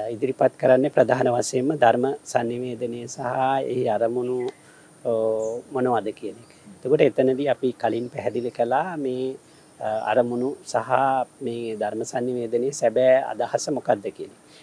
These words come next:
දැන් මේ යටතේ අපිට තවදුරටත් ඉස්සරහට යනකොට වර්තමාන අදාළත්වය ගැන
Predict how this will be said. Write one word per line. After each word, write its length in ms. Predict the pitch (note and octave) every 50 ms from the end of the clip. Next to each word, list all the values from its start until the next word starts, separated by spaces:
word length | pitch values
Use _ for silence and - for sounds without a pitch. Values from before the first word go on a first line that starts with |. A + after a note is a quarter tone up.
| - - -
දැන් 140 | F#3+ G3
මේ 200 | F#3+ D#3+ D3+ D#3+
යටතේ 300 | F3 F3+ F#3 F#3+ - G3+
අපිට 260 | F3+ E3+ - F#3 F3 G#3+
තවදුරටත් 640 | - D#3+ C#3+ C3+ C3+ C3 D3+ D#3+ D#3 - E3+ D#3+ -
ඉස්සරහට 400 | D3+ - - D3+ D3 D#3 D#3 - D3+
යනකොට 340 | D3 C#3+ D3 D3+ - -
වර්තමාන 560 | - C3 A2+ A2+ - - C#3 C#3 C#3 C#3 C#3+ C#3+
අදාළත්වය 680 | C3+ B2 A#2+ B2+ B2 A#2+ A#2+ A#2 - - - A#2 A#2
ගැන 240 | G#2+ A2+ A2 A2+ A#2